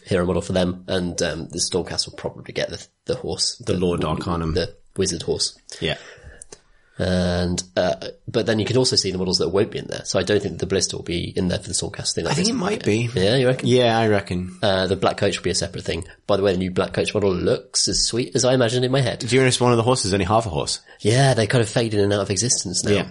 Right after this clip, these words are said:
Speaker 1: That's cool.
Speaker 2: Yeah. But all horses do that, so that's fine.
Speaker 1: <laughs> It's true.
Speaker 2: <laughs>
Speaker 1: Completely normal horses.
Speaker 2: Yeah.
Speaker 1: Uh, yeah, the, oh man, those new White Nighthawk models are so good. We'll be talking about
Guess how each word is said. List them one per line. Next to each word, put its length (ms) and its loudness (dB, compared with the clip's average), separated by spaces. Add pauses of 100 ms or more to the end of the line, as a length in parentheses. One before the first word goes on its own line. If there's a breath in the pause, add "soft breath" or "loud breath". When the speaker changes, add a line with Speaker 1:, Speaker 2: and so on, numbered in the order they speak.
Speaker 1:
That's 240 -2
cool. 400 -6 (140 soft breath)
Speaker 2:
Yeah. 240 0 (360 soft breath)
But 180 4
all 180 4
horses 320 -2
do 140 -2
that, 180 -8
so 100 -10
that's 100 -16
fine. 140 -2
Speaker 1:
<laughs> 200 -8
It's 120 -6
true. 140 2
Speaker 2:
<laughs> 680 -4
Speaker 1:
Completely 400 0
normal 300 4
horses. 440 -4
Speaker 2:
Yeah. 160 0 (400 loud breath)
Speaker 1:
Uh, 420 4
yeah, 180 2
the, 320 -4
oh 200 -4
man, 260 -6
those 200 -10
new 220 -6
White 280 -14
Nighthawk 340 -2
models 200 -10
are 220 -4
so 40 -12
good. 200 -10 (400 loud breath)
We'll 80 2
be 80 2
talking 180 4
about 380 0